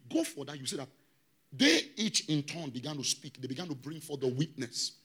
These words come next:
of God within the confines of their experiences. Until eventually, a fourth person began to speak. The man called Elihu. Did you notice? We were not told when Elihu came.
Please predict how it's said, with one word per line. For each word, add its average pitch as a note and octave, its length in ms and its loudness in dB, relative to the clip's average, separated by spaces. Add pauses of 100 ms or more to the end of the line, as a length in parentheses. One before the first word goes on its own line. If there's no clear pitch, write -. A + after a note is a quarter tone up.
(200)
of C3 120 -2 (140)
God B2+ 240 6 (360)
within D3 300 -8
the C#3+ 80 -6 (140)
confines D3+ 480 -12
of A2+ 100 -8
their A#2 100 -8
experiences. - 680 -2 (1120)
Until D3+ 400 4
eventually, D#3+ 800 0 (420)
a D#3+ 100 10
fourth D#3 460 -2
person E3+ 260 -2
began C#3 280 -6
to A#2+ 80 -8
speak. - 440 -10 (140)
The C3+ 80 -2
man D3+ 220 0
called C#3 320 -4
Elihu. C3+ 240 2 (140)
Did E3 120 -2
you C#4 80 6
notice? C#4 300 2 (580)
We A#3 140 6
were C4 120 8
not E4 280 6
told A#3 200 0
when A3+ 280 6
Elihu F#3+ 380 4
came. D#3 280 2